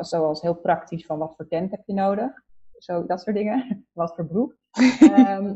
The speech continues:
Speaker 1: maar ook, je deelt ook echt wel dingen die juist hier meer over gaan, over angsten en over, eh, hoe je daarmee om kunt gaan en hoe je,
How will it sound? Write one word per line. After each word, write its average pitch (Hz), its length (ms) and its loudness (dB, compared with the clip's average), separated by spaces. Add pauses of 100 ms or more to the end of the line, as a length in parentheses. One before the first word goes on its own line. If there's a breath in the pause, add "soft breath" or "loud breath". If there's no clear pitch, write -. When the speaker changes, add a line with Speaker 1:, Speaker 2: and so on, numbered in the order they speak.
Speaker 1:
maar 208 180 2 (120)
ook, 269 80 4 (200)
je 202 120 0
deelt 208 260 2
ook 202 180 2
echt 220 220 2
wel 202 440 4
dingen 202 320 6
die 196 420 0
juist 190 340 4
hier 226 240 6
meer 175 260 6
over 165 220 0
gaan, 160 220 -2
over 170 280 0
angsten 190 480 4
en 185 180 2
over, 180 500 0 (300 soft breath)
eh, 175 360 2
hoe 185 160 2
je 185 60 2
daarmee 180 260 2
om 202 160 4
kunt 202 220 -4
gaan 180 420 2
en 170 280 0
hoe 190 160 0
je, 175 300 0